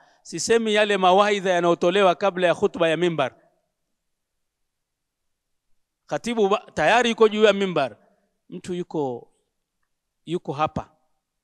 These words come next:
Yani hata sekunde moja hataki. Hii ni, huku ni kufanana na kugusa, kugusa vijie. Fakad lagha, ay takallama bima la yushra'u lahu. Akawa ni mwenye ku-, au kuzungumza kwa jambo ambalo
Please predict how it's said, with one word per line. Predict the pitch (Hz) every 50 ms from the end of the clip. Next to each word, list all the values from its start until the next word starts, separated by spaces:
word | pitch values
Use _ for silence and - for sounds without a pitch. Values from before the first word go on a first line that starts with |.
| _ _ _ _ _ _ _ _ _ _
Yani | - 143 147 147
hata | 160 214 - 220 180
sekunde | - 196 - 202 180 175 180
moja | 180 196 214 202 175 170
hataki. | 160 - 175 160 - - 131 110 - _ _ _ _ _ _ _ _ _ _ _
Hii | - 196 240 233 214 190
ni, | 185 180 170 170 170 165 175 - _ _
huku | _ _ 156 180 247 214 - 220 - 311 220
ni | 214
kufanana | - 233 214 - 214 214 214 233 247 247 240 226 208 165 127 - _ _ _ _
na | - 160 170
kugusa, | - 190 196 202 226 220 156 202 208 220 226 - - _ - _ _
kugusa | _ 170 156 180 214 208 247 214
vijie. | 196 202 220 208 254 269 247 202 151 - - _ _ _ _ _ _ _ _ 147
Fakad | 190 190 - 233 240 226
lagha, | 226 233 233 233 220 240 233 208 - 175
ay | 202 214 226 226
takallama | - 226 214 - 226 220 233 233 226 233 233 233
bima | 220 233 233 226 226 226 226 226
la | 220 220 233 240
yushra'u | 240 247 233 180 240 220 220 208 226 240 233
lahu. | 233 226 226 226 - _ _ _ _ _ _ _ _ _ _ _ _ _ _ _ _ _
Akawa | 143 - - 185 202 208 214
ni | 220 220
mwenye | 220 226 226 226 233
ku-, | - 247 -
au | 185 208 220 220
kuzungumza | - 202 214 202 202 220 214 220 233 240 254 254 254 226 202 196 165 165
kwa | - - 202 196 202
jambo | 208 233 254 269 254 233 254 233
ambalo | 208 226 226 220 247 254 262 254 254 254 254 254